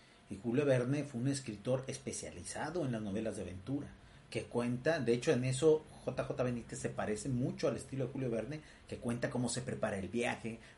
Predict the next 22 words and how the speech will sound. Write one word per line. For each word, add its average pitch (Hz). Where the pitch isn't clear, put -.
cómo 139
acude 123
al 107
lugar, 113
cómo 131
consigue 113
la 104
información 113
y 120
luego 117
la 110
expone. -
Eso 208
no 196
lo 214
inventó 143
J 160
J 131
Benítez, 131
eso 156
es 277
un, 196